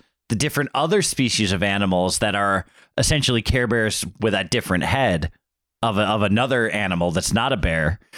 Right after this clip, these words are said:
uh, that do not have tummy marks until later in the movie when they meet up with the Care Bears, and then,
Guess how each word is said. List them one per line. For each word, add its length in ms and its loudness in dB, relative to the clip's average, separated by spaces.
uh, 240 0
that 260 -4
do 160 4
not 220 2
have 340 0
tummy 320 2
marks 580 0
until 320 0
later 400 2
in 80 2
the 80 4
movie 340 2
when 140 4
they 100 4
meet 160 2
up 140 0
with 100 0
the 80 0
Care 260 -2
Bears, 320 0
and 200 2
then, 400 0